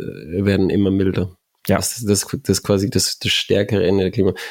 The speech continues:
Speaker 1: das, das, ich finde, das hat man jetzt in den letzten Jahren noch mal extrem gemerkt, wie das angezogen hat. Also wie, wie heißt es, die, diesen einen bisschen kälteren Winter, aber,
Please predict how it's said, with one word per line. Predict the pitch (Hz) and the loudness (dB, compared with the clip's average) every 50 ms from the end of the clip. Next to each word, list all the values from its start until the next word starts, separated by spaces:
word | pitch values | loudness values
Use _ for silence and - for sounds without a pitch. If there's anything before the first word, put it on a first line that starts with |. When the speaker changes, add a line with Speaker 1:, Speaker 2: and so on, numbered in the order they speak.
| - - | -6 -2
Speaker 1:
das, | - 95 - | -2 -2 0
das, | - 107 98 113 | 0 0 0 0
ich | 104 - | -2 0
finde, | - 123 127 131 | 0 2 2 2
das | 113 110 104 - | 2 0 -2 0
hat | 98 90 107 113 117 | -2 0 0 0 2
man | 120 | 2
jetzt | 113 107 - - | 0 0 0 0
in | - 101 | 0 2
den | 98 95 92 | 2 2 2
letzten | 92 95 123 139 - - - 131 | 2 0 0 -2 -2 -2 0 0
Jahren | 120 117 110 104 104 104 104 - 104 | 2 2 2 2 0 0 0 0 0
noch | 104 98 - - | 0 0 0 0
mal | 101 95 87 | 0 2 2
extrem | 90 92 - - - 110 101 107 110 107 | 0 -2 -4 -6 -4 -2 -2 0 0 0
gemerkt, | 107 110 101 101 101 101 98 - | 0 2 2 2 2 0 0 -2
wie | 98 92 | -2 -2
das | 98 92 - | -2 -2 -2
angezogen | - 92 98 101 104 - - - 98 92 98 110 95 113 | 0 0 0 0 0 -4 -4 -2 -2 -2 0 0 0 0
hat. | 95 95 - - | -2 -2 -4 -4
Also | - 90 90 95 90 - - - - - - _ _ _ _ _ _ | -2 0 0 0 0 -2 -6 -14 -20 -20 -20 _ _ _ _ _ _
wie, | - 98 98 95 92 95 90 85 - - | -4 0 2 2 2 2 0 -2 -2 0
wie | 90 95 95 | 0 0 2
heißt | 107 113 110 | 2 2 0
es, | 104 104 - - 101 | 0 -4 -6 -10 -2
die, | - 113 104 | 0 0 2
diesen | 90 110 101 107 95 | 2 2 2 2 2
einen | 85 101 107 104 101 | 2 2 2 0 0
bisschen | 107 - - 107 104 | -2 0 0 0 0
kälteren | 107 107 110 117 117 110 104 | 0 0 0 2 0 0 0
Winter, | 107 107 107 98 107 104 - | 0 0 0 0 -2 -2 -2
aber, | 80 95 101 98 98 | -2 -2 0 0 0